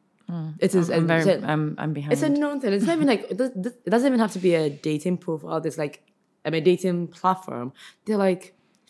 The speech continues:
Speaker 2: Facebook groups and stuff like that. They're just focused on the, like, "Oh, let's say I'm a black woman and I want to only date white men." There's
Speaker 1: Really? I,
Speaker 2: Tanya.
Speaker 1: okay, no, okay, okay, hold on. <laughs> I thought maybe there's a group for, like, people who are already in these,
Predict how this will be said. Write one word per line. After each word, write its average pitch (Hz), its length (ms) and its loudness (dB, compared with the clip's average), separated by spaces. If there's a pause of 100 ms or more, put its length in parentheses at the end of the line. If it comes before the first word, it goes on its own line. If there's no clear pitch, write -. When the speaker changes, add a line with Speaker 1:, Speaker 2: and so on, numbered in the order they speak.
Speaker 2:
Facebook 220 400 2
groups 190 580 -2
and 139 100 -8
stuff 170 240 -6
like 143 140 -4
that. 139 200 -4
They're 147 180 -8
just 175 280 -2 (200)
focused 175 340 -2
on 143 140 -8
the, 131 80 -6
like, 139 160 -6
"Oh, 147 240 0 (240)
let's 139 140 -4
say 151 120 -2
I'm 139 160 -6
a 131 60 -6
black 135 320 -4
woman 131 220 -6
and 131 100 -10
I - 40 -6
want 135 180 -6
to - 100 -8
only 143 180 -8
date 135 260 -6
white 123 260 -8
men." 113 420 -10 (340)
There's 151 260 2
Speaker 1:
Really? 147 580 6 (220)
I, 208 140 4
Speaker 2:
Tanya. 214 720 8
Speaker 1:
okay, 233 80 0
no, 285 180 6
okay, 226 340 2
okay, 196 280 2
hold 175 260 -2
on. 127 280 -4
<laughs> - 40 2
I 349 640 6
thought 165 600 -2 (760)
maybe 269 320 2
there's 214 240 2
a 196 80 0
group 202 600 6
for, 170 260 4
like, 151 300 4
people 214 380 4
who 202 120 6
are 170 240 8
already 202 460 4
in 165 240 0
these, 196 420 -2